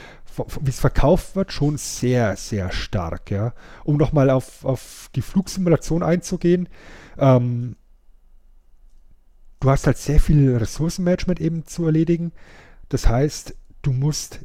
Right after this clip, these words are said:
das Spiel eigentlich nebenbei mit einer Tastatur spielen, weil jede Funktion, die dein Schiff kann, auf irgendeiner Taste liegt.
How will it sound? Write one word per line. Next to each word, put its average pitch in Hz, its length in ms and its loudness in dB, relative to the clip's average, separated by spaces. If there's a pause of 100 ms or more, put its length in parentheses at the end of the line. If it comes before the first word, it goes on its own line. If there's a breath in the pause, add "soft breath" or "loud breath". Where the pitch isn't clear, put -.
(120)
das 120 140 0
Spiel 127 320 2
eigentlich 120 800 -2
nebenbei 131 600 2
mit 131 140 -2
einer 120 80 -4
Tastatur 110 500 -4
spielen, 90 360 -2
weil 113 400 2
jede 170 560 4
Funktion, 190 960 -2 (220)
die 151 80 0
dein 120 120 2
Schiff - 280 0
kann, 165 260 -2
auf 135 160 -2
irgendeiner 139 240 -2
Taste - 320 2
liegt. 226 300 0